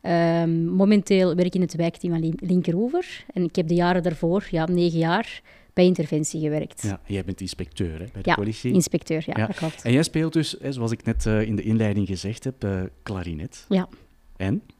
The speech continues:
Speaker 1: Ja, dat is het
Speaker 2: Tof.
Speaker 1: mooiste instrument dat er is, hè. Dat is, eh,
Speaker 2: <laughs>
Speaker 1: dat
Speaker 2: Ja.
Speaker 1: is zo, hè.
Speaker 2: Ja.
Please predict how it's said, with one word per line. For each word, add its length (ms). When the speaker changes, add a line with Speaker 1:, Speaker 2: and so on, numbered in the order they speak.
Speaker 1:
Ja, 180
dat 100
is 80
het 160
Speaker 2:
Tof. 100
Speaker 1:
mooiste 200
instrument 420
dat 140
er 80
is, 140
hè. 220
Dat 140
is, 180
eh, 80
Speaker 2:
<laughs> 0
Speaker 1:
dat 140
Speaker 2:
Ja. 160
Speaker 1:
is 140
zo, 160
hè. 80
Speaker 2:
Ja. 200